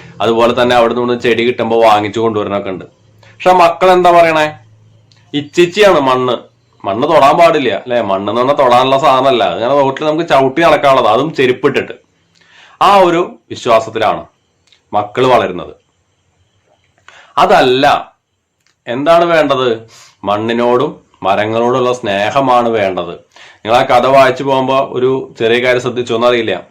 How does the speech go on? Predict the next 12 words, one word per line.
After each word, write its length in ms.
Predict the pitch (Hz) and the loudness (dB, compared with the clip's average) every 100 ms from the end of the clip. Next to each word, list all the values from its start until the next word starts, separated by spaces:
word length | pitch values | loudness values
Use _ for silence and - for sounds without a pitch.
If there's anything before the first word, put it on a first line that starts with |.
| _ _ _ _ _ _ _ _ - | _ _ _ _ _ _ _ _ -2
ആ 100 | 113 | 0
വീട്ടില് 480 | 123 123 117 120 131 147 - _ _ _ - | 2 2 0 -2 -4 -6 -14 _ _ _ -4
രാവിലെ 400 | 110 110 120 127 | 0 2 0 -2
തന്നെ 120 | 127 | -2
തുടങ്ങുമ്പോ 440 | 123 120 117 117 | 0 -2 -2 -4
കോളിംഗ് 380 | 123 113 113 113 | -2 0 0 -2
ബെൽ 160 | 113 123 | -2 0
അടിക്കുമ്പോ 340 | 120 120 120 127 | -2 -2 -2 -2
തന്നെ 200 | 123 123 120 _ _ - | -2 -4 -6 _ _ -6
കഥാനായകന് 920 | 101 107 110 113 113 123 127 127 - | -2 0 2 2 2 0 -4 -6 -10
ചിന്ത 220 | 113 107 | -10 -4
വരികയാണ്, 400 | 117 120 113 101 | -2 0 0 -2